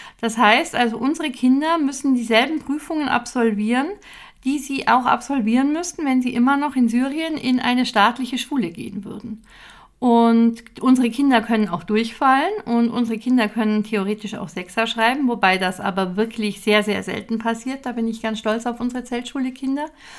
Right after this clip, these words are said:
Und also das ist schon, das ist nicht nur so Beschäftigungstherapie, wir hören uns ein paar Lieder an und malen ein paar Buchstaben nach, sondern das ist schon wirklicher Unterricht und die Kinder müssen auch Prüfungen schreiben.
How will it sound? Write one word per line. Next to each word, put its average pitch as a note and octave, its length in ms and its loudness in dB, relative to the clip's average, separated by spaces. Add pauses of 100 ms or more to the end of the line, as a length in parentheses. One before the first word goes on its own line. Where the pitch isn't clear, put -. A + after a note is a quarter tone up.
(440)
Und B3 640 4
also A#3+ 160 2
das A#3+ 180 -2
ist - 200 -4
schon, E4+ 220 0
das C#4+ 140 -4
ist C#4 140 -4
nicht E4 200 -2
nur D#4 140 0
so C4 120 0
Beschäftigungstherapie, C#4 1300 0 (100)
wir B3+ 200 2
hören B3+ 240 4
uns B3+ 180 2
ein A#3 160 4
paar A3+ 160 2
Lieder A#3 360 2
an D4 220 2
und A#3 320 2
malen A3+ 320 4
ein G#3+ 160 -2
paar G#3+ 160 -2
Buchstaben C4+ 600 -2
nach, C#4+ 340 -2 (500)
sondern B3+ 420 6
das B3 120 2
ist B3+ 140 -2
schon E4 240 -2
wirklicher C#4+ 420 -2
Unterricht G3+ 560 -2
und A3+ 180 -6
die A3 80 -10
Kinder A#3 260 2
müssen C4 240 -2
auch - 180 0
Prüfungen G3 420 -6
schreiben. - 460 -10